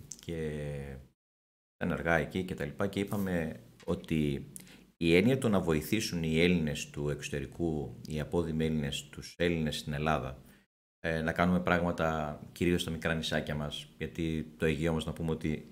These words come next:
έχει, θα έχει και δυστυχώς θα,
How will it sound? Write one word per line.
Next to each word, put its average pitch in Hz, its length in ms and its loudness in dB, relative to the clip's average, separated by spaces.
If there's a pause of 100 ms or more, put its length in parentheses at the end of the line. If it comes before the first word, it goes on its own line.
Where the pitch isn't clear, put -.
(560)
έχει, 92 680 10
θα - 240 4
έχει 82 600 8 (200)
και 90 140 0
δυστυχώς 87 640 2 (400)
θα, 76 220 0